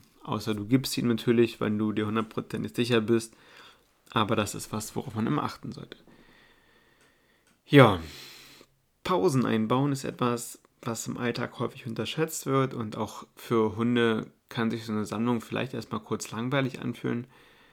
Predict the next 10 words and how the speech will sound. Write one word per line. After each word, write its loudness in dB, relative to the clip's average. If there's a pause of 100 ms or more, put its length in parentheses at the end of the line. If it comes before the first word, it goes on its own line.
(520)
Deswegen -4 (240)
kann -2
man, 0 (340)
wenn -4
man 0
zum -8
Beispiel -4
weiß, -4
man -4
hat -8